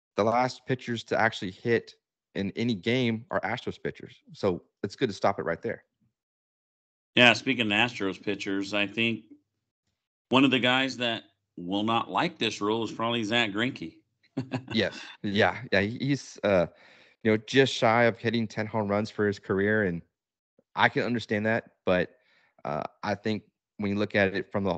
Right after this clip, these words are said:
Speaker 1: from a whole, especially across baseball, this is going to be, uh, something that is gonna be beneficial for both the American League and the National League.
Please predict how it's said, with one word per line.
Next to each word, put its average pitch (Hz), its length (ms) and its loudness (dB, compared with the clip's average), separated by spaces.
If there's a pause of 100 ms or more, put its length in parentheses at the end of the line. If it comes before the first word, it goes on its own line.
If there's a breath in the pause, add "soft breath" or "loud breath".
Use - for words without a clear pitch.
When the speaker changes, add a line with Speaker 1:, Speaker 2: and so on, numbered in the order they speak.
(120)
Speaker 1:
from 104 140 -2
a 90 40 0
whole, 101 480 2 (460 soft breath)
especially 101 380 -4
across 90 280 -4
baseball, 90 500 0
this 98 300 -4
is 92 80 -10
going 92 280 -4
to - 140 -14
be, 87 400 -6 (220)
uh, 82 300 -8
something 90 440 -6
that 80 260 0 (340)
is 90 80 -6
gonna 135 160 0
be 110 80 0
beneficial 101 600 0
for 95 160 -6
both 90 260 -2
the 92 80 -6
American 85 380 -4
League 78 260 -6
and 85 160 -2
the 78 60 -6
National 69 440 -10
League. 62 200 -8